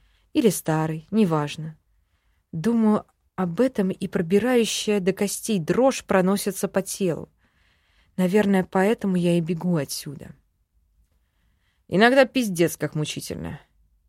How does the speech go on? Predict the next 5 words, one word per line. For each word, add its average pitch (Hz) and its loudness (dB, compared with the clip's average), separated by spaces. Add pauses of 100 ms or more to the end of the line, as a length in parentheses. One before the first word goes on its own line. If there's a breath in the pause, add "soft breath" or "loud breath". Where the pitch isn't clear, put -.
(340)
Титов 294 -4
слегка 202 -2
сжимает 175 -2
пальцами 180 -2
кожу 196 -2